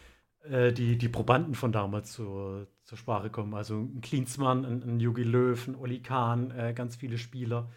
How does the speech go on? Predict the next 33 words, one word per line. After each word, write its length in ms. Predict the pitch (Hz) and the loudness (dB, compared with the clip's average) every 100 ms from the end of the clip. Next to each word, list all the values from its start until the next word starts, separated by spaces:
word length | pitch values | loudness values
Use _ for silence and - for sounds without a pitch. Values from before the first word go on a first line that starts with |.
| _ _ _ _ | _ _ _ _
Und, 380 | - 117 120 117 117 | -8 -2 0 0 -6
ähm, 260 | 110 107 - | -10 -12 -14
das 180 | 117 120 | -14 -14
ist 140 | - | -10
dann 140 | 139 | -8
halt 140 | 127 120 | -6 -6
das, 200 | 127 - | -6 -6
was 100 | 110 | -4
ich 160 | 110 | -4
sehen 260 | 95 110 120 | 0 2 2
will 140 | 113 | 0
und 100 | 104 | -4
hören 280 | 95 104 107 | -2 -2 -2
will. 160 | 95 92 | -6 -10
Und 140 | 101 - - | -14 -16 -14
deshalb, 440 | 110 127 120 - - | -2 0 0 -4 -12
also 420 | - 113 107 98 _ _ _ _ _ | -2 2 2 0 _ _ _ _ _
ich 160 | - - | -16 -2
kann 200 | 117 113 | 2 4
die 160 | 117 | 4
jedem, 800 | 110 101 113 127 127 123 139 139 - - 127 | 2 0 2 2 2 -2 -14 -20 -20 -20 -6
den 160 | 139 117 | -2 0
das 160 | 120 | -2
irgendwie 540 | 151 127 127 127 127 123 120 _ _ _ _ _ | -2 -2 0 -2 -2 -4 -10 _ _ _ _ _
peripher 460 | 123 127 123 143 135 | 0 2 4 4 4
auch 100 | 123 | 2
nur 120 | 131 | 0
interessiert, 460 | 117 - - 123 120 - - | -2 -4 0 0 -2 -12 -14
empfehlen. 560 | 127 - 120 123 127 - _ _ _ _ | -12 -2 2 2 0 -8 _ _ _ _
Zweieinhalb 440 | - 120 117 117 | 0 4 4 2
Stunden 520 | 117 131 120 120 131 131 | 0 -2 -2 -2 -4 -6
ist 220 | 131 - | -8 -6
die 340 | 127 120 120 | -2 -2 -2